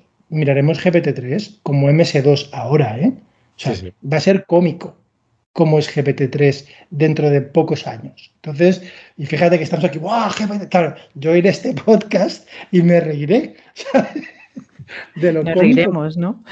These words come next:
Speaker 1: me reiremos que, de lo cómico que es G P T tres hoy. Eso es punto número uno. Punto número dos, entonces, oportunidades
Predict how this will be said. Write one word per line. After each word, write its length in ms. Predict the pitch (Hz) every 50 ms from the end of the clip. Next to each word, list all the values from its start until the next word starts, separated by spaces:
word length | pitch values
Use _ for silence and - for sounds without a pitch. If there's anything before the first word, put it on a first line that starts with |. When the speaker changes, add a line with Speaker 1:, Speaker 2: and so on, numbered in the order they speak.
| -
Speaker 1:
me 120 | 170 180 160
reiremos 460 | 180 214 - - - 269 311 - -
que, 140 | - 185 175 -
de 120 | 170 165 -
lo 120 | 156 151
cómico 400 | - 185 185 214 254 233 - -
que 120 | - - 180
es 160 | 180 - -
G 80 | 185
P 100 | 180 180
T 120 | - - 156
tres 240 | 160 190 180 - -
hoy. 160 | 139 139 - -
Eso 140 | - 202
es 40 | 190
punto 240 | 185 202 190 185 185
número 280 | 175 165 160 147 135 127
uno. 280 | 131 131 131 127 117 107 - _ _ - - - _ _ _ -
Punto 280 | - 196 202 202 226
número 280 | 208 208 202 190 170 147
dos, 180 | 139 127 -
entonces, 300 | 139 135 131 135 127 - -
oportunidades 920 | 175 143 156 156 147 160 156 156 156 160 185 196 208 233 277 - - -